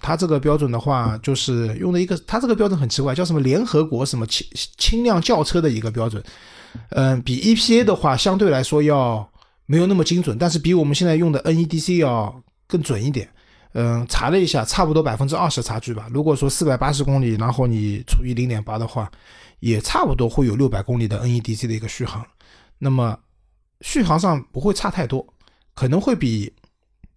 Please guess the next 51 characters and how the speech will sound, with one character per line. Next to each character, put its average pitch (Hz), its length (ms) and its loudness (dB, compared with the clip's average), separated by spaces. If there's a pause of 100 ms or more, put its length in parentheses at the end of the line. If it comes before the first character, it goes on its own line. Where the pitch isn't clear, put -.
(120)
长 143 220 0
续 175 100 0
航 127 220 0
版 117 120 -2
的， 110 120 -4
因 143 100 0
为 139 80 0
它 143 120 -2
电 160 180 0
机 139 100 -4
功 156 160 -2
率 151 80 0
更 139 160 -2
大 151 160 0
嘛， 104 160 -6 (920)
要 135 260 2
稍 143 160 2
微 147 160 4 (200)
低 185 200 2
一 156 40 2
点， 113 160 -8 (1120)
但 160 140 0
是 151 100 -2
差 - 180 -2
不 156 120 0
了 113 80 2
太 120 160 -2
多。 110 180 -6
所 135 180 -2
以 131 240 0 (640)
大 226 160 0
概 139 220 2
率 113 100 0
如 123 140 0
果 139 140 2
换 143 240 0
的 123 80 -2
话， 104 220 -6
大 185 180 2
概 143 180 2
率 113 160 -2
第 170 240 0
一 180 40 0
选 120 180 0
择 107 100 -2
就 107 140 -4
是 113 120 -4
Model 110 280 -2
Y 110 240 -2
的 110 360 -12 (300)
Performance， 110 460 -2